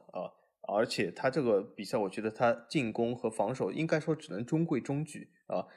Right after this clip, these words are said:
另外比如说热刺罗梅罗，呃，真的是，呃，英超一等一后卫嘛，呃，这个老 A 等一下可以为我们讲，我觉得好像也不算吧。所以总体来说，我觉得阿根廷锋线是不错的，中场和后防其实我觉得是非常一般的，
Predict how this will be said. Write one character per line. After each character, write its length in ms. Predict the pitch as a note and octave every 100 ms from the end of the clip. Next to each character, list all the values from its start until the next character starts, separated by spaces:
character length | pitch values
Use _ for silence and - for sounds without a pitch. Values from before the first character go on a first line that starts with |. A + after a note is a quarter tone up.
| -
另 140 | - C#3
外 100 | C3
比 100 | F#2+
如 60 | G#2+
说 160 | A#2
热 160 | C3 B2
刺 240 | - A2+
罗 180 | G2+ G#2+
梅 140 | B2+
罗， 320 | A#2+ F2+ G2 - - -
呃， 100 | -
真 180 | G#2+ C#3+
的 80 | C3
是， 400 | - B2 A2+ G#2
呃， 200 | - F#2+ - -
英 140 | C3+ C3
超 180 | C3 C3
一 100 | C#3+
等 180 | G2+ F#2
一 120 | A2+
后 160 | D3+
卫 180 | A2+ F#2+
嘛， 160 | F2+ - - _
呃， 120 | -
这 120 | -
个 60 | A2+
老 200 | G2 F2+
A 60 | G#2+
等 100 | G2
一 40 |
下 100 | G2+
可 140 | - F#2
以 60 |
为 180 | F#2 F#2+
我 80 | -
们 80 | G2+
讲， 200 | - G#2+
我 100 | G2+
觉 120 | C3
得 80 | G#3
好 120 | -
像 180 | - G2
也 120 | F#2
不 120 | -
算 240 | - E3+ B2+
吧。 140 | - - - - -
所 180 | - A3+
以 160 | - - -
总 180 | - A#3
体 100 | C#4
来 140 | B2+ A2+
说， 160 | F3+
我 140 | C3 G2+
觉 100 | A#2+
得 80 |
阿 120 | D#3+ F3
根 120 | G3
廷 220 | F#3 A2
锋 220 | A#2 G#3+ A3+
线 160 | E3
是 80 | C3+
不 140 | A#2
错 200 | A2+ D#3
的， 200 | A#2 - -
中 200 | - F#3
场 360 | F#3 B2+ F#2+ -
和 180 | - A#2
后 340 | A#2+ G3 C#3 A#2
防 400 | - - F#2+ B2+ - _ _
其 120 | - D3
实 60 |
我 120 | D3+ G2+
觉 100 | A2+
得 100 | C#3
是 160 | -
非 180 | C#3 G#3
常 140 | E3+
一 80 | D#3
般 300 | C#3+ C#3
的， 80 | F#3+